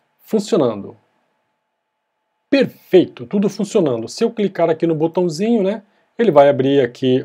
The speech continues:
um alerta, mas na verdade, quando eu clicar, ele vai falar o texto. Ok? Construa este layout, é muito simples. Na próxima aula, nós vamos programar a nossa classe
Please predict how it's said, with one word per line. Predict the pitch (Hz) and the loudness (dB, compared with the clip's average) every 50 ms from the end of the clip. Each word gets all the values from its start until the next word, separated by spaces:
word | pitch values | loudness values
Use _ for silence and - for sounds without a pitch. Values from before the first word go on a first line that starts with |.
| - 131 | -2 -2
um | 127 127 123 131 | 0 0 2 2
alerta, | 143 151 165 180 202 208 214 226 214 - 208 220 208 - _ _ _ _ _ _ - | 0 0 0 0 0 0 -2 -4 -4 -6 -6 -6 -8 -12 _ _ _ _ _ _ -4
mas | 165 170 165 143 | -2 -2 0 0
na | 139 127 | 0 0
verdade, | 135 151 156 151 156 165 180 180 165 180 185 | -2 0 0 0 0 0 0 -2 -4 -4 -6
quando | 185 - - 156 143 135 | -4 -4 -4 -2 0 0
eu | 139 151 | -2 -2
clicar, | 147 - 202 208 196 - 160 151 170 170 - | -4 -4 -6 -6 -4 -4 -2 -2 -2 -2 -2
ele | 160 147 147 | -2 -2 -2
vai | 131 135 147 139 | -2 -2 -4 -4
falar | - - - - - 185 165 143 147 160 | -8 -14 -14 -8 -6 -6 -4 -2 -4 -4
o | 156 | -4
texto. | - - 107 98 - - - - _ _ _ _ _ _ _ _ _ | -6 -8 -10 -10 -12 -18 -20 -20 _ _ _ _ _ _ _ _ _
Ok? | - - - 233 220 147 127 - _ _ _ _ _ _ _ _ _ _ _ _ _ _ _ _ | -6 0 2 2 2 2 0 -8 _ _ _ _ _ _ _ _ _ _ _ _ _ _ _ _
Construa | - 214 226 202 - - - - 247 285 277 - - | -2 0 0 0 -2 -4 -2 0 2 2 2 0 -2
este | - 226 208 - - | -6 -6 -6 -6 -4
layout, | 214 190 175 165 170 180 170 - - | -4 -2 -2 -2 -4 -4 -6 -6 -6
é | 165 | -4
muito | 170 185 180 - | -4 -4 -6 -8
simples. | - - - 196 202 208 196 - 208 214 220 208 - - - - _ _ _ _ | -12 -8 -4 -2 -2 -2 -2 -4 -4 -6 -6 -8 -12 -16 -20 -20 _ _ _ _
Na | - 160 180 196 | -6 -6 -6 -6
próxima | 196 - 170 165 160 - - - 160 147 | -6 -4 -4 -4 -4 -4 -6 -8 -6 -4
aula, | 151 160 170 170 170 170 170 | -2 -2 0 0 0 -2 -2
nós | 160 160 160 143 127 | -2 -2 -2 -2 -4
vamos | 120 147 156 151 151 135 - - _ _ _ _ | -4 -4 -4 -4 -6 -8 -10 -16 _ _ _ _
programar | - 202 247 240 220 175 147 139 143 151 165 170 165 165 | -4 -2 0 0 0 0 0 0 0 0 0 -2 -4 -4
a | 147 | -6
nossa | 139 139 135 127 - - 131 | -6 -8 -10 -10 -12 -12 -14
classe | - _ - 147 135 135 131 - - - 127 120 120 | -12 _ -4 -2 -2 -2 -4 -6 -8 -8 -8 -8 -8